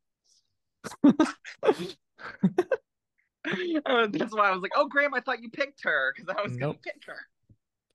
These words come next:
Speaker 1: Yeah, Bowie Jane. I think that's a great choice. She seems really fun, um, really social. It's a strange choice to, to me to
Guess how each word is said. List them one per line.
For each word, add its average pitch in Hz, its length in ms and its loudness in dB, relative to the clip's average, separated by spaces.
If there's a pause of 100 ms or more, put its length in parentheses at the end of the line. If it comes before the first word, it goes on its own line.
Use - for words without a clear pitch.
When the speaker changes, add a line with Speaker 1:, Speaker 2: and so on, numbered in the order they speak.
(120)
Speaker 1:
Yeah, 110 180 -4
Bowie 123 240 -2
Jane. 104 240 -8
I 110 80 -2
think 196 140 -2
that's 190 160 2
a 135 40 0
great 123 220 2
choice. 95 320 -6
She 143 140 -2
seems 135 320 -2
really 123 180 0
fun, 117 480 -4 (380)
um, 101 480 -2 (100)
really 117 240 4
social. 127 380 2
It's 175 120 4
a 185 80 8
strange 220 600 0
choice 165 480 0
to, 139 520 -2 (120)
to 151 100 -6
me 139 280 -4
to 123 340 -6